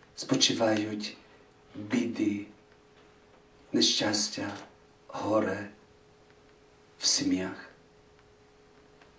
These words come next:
Чи саме велике, яке нещастя є, що не хватає грошей? Ні.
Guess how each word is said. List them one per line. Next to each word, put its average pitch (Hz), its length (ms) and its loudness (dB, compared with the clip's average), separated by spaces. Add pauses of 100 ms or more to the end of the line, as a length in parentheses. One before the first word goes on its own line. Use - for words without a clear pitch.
(1500)
Чи - 140 2
саме 170 300 8
велике, 139 540 6
яке 123 240 0
нещастя 120 640 2
є, 110 420 -2 (260)
що - 180 2
не 110 100 4
хватає 104 680 0 (580)
грошей? 120 480 0 (2500)
Ні. 226 340 -2